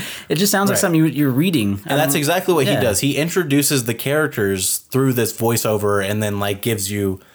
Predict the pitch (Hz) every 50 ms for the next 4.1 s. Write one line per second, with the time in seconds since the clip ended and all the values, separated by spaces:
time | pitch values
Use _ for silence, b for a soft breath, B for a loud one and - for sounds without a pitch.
0 | B B B B B - 226 208 165 143 135 127 113 113 101 110 127 180 110 98
1 | 87 101 101 98 101 104 104 113 120 113 104 104 98 92 - - 123 120 113 -
2 | 107 98 90 - 104 92 92 95 113 123 110 104 104 104 90 104 - 117 104 101
3 | - B B B B B B B B B B - 135 131 120 117 113 101 123 127
4 | -